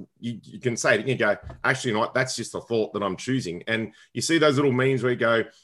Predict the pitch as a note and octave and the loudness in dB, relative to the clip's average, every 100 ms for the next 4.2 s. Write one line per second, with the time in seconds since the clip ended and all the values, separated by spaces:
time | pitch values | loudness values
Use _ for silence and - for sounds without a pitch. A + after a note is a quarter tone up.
0 | _ _ - A2+ - C3+ B2+ C3+ B2+ C3 | _ _ -4 -2 0 0 0 -6 -2 2
1 | B2 A#2+ A2 B2+ A#2+ B2 A2 - A#2 A#2 | 2 2 -2 0 0 0 -2 -4 -4 -4
2 | G2+ G#2+ G#2 G2+ G#2 G2 G#2 A#2+ A#2 A2 | -6 -4 -4 -4 -4 -2 0 0 0 -2
3 | G#2+ G#2 A2 G#2 F#2 G#2+ B2 B2 - - | -2 -2 0 -2 -2 2 2 2 -2 -6
4 | A#2 B2 | -6 -4